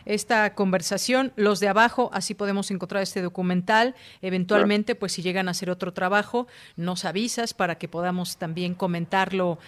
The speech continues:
Speaker 1: aquí, porque
Speaker 2: Claro que
Speaker 1: quizás
Speaker 2: sí.
Speaker 1: esta es una de muchas y tantas historias y quizás en otro documental nos gustaría ver, eh, otras voces, eh,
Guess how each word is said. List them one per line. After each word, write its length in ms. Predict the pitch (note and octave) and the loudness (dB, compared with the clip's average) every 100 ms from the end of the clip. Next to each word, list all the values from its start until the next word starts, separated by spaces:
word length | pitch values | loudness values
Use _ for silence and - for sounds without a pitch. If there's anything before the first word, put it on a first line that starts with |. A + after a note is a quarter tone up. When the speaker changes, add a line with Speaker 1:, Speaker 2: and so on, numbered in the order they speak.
| - - | -18 -4
Speaker 1:
aquí, 500 | F3+ F3+ A#3 C#4+ D#4 - - | -4 0 0 0 -2 -8 -4
porque 240 | G#3 G#3+ | 0 -2
Speaker 2:
Claro 60 | G#3+ | -2
que 80 | |
Speaker 1:
quizás 360 | G3 A#3+ C4+ F#3 | 4 6 6 4
Speaker 2:
sí. 220 | G3+ G3 | 0 -2
Speaker 1:
esta 200 | G#3+ - | -2 -2
es 120 | - C#4+ | -2 -2
una 340 | D4+ C#4 B3+ | 0 0 0
de 160 | G#3 G#3 | -2 0
muchas 540 | G#3 D4 - B3+ A#3 | 2 0 0 -2 0
y 80 | A3 | -4
tantas 560 | - A#3 B3+ A#3+ A3+ G#3 | 0 0 0 -2 -2 -4
historias 600 | - A3+ A3 A3 A#3 - - - - | -2 2 2 2 -2 -6 -12 -14 -10
y 80 | |
quizás 360 | F#3 G#3 A#3+ B3 | -4 -2 0 0
en 100 | A#3 | 0
otro 200 | A3+ A#3+ | 2 2
documental 720 | A3 G3+ F#3+ F#3 A3 A3 B3 - - - | 2 2 0 2 4 4 2 -6 -20 -8
nos 260 | F3+ F#3+ F3+ | -4 -2 -2
gustaría 480 | G3 - F#3+ G#3+ G#3 | -4 -2 2 4 4
ver, 320 | G#3 G#3+ - _ - G#2 _ | 4 2 -2 _ -20 -20 _
eh, 160 | A#3 A3+ | 4 4
otras 340 | A#3+ A#3 G3+ | 4 2 0
voces, 580 | F#3+ G#3+ - G#3+ G#3 - - - - | 2 2 2 0 0 -4 -10 -18 -8
eh, 260 | F#3+ F#3+ | -4 -4